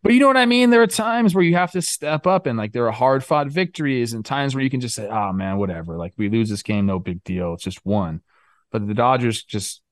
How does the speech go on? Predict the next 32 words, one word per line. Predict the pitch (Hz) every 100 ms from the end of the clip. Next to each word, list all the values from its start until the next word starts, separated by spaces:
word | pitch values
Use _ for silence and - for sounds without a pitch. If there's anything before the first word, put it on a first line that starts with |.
| _
stack | - - 120 113 -
and | 95
stack | - - 120 113
and | 98 92
stack | - 139 127 120
those | 117 104 101
impressive | 107 - 131 117 98
victories, | 95 151 - 98 104 131
and | 123
that's | 143
how | 170
you | 180
get | 135 117 135 -
to | 151
where | 147
they're | 143 110
at, | 123 90
man. | 87 87 107 - -
And | 202
it's | 196
really, | 240 254
like, | 180 117 104 _ _ _ _ _ _ _ _ _ _ _ -
for | 156 127 -
a, |
for | - 151
a |
team | 135 180
like | 170
the | 131
Dodgers, | 127 156 117
sometimes | 143 147 147 113
it's, | 95 - -